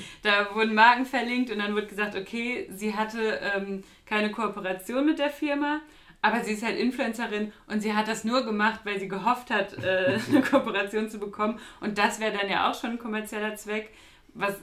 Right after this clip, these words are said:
Speaker 2: ein bisschen fragwürdig ist, finde ich, ein bisschen weit gegriffen. Ich glaube, es hat der B G H dann auch abgeschmettert. Deswegen soll dieser kommerzielle Zweck so ein bisschen mehr konkretisiert werden, dass es halt wirklich, ähm,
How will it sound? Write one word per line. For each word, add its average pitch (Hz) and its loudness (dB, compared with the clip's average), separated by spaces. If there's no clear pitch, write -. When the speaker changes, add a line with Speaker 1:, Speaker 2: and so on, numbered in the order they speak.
Speaker 2:
ein 175 -12
bisschen 214 0
fragwürdig 233 0
ist, 370 -4
finde 247 -4
ich, 247 -6
ein 214 -6
bisschen 208 -8
weit 214 -4
gegriffen. 240 -8
Ich - -14
glaube, 196 2
es 208 -8
hat 208 -8
der 196 -2
B 190 -4
G 190 -8
H 196 -4
dann 196 -6
auch 190 -6
abgeschmettert. 247 -6
Deswegen 202 -2
soll 202 -2
dieser 202 -4
kommerzielle 202 -6
Zweck 196 -8
so 196 -8
ein 190 -6
bisschen 190 -10
mehr 175 -2
konkretisiert 190 -8
werden, 202 -4
dass 196 -4
es - -8
halt 170 -4
wirklich, 190 -6
ähm, 170 -4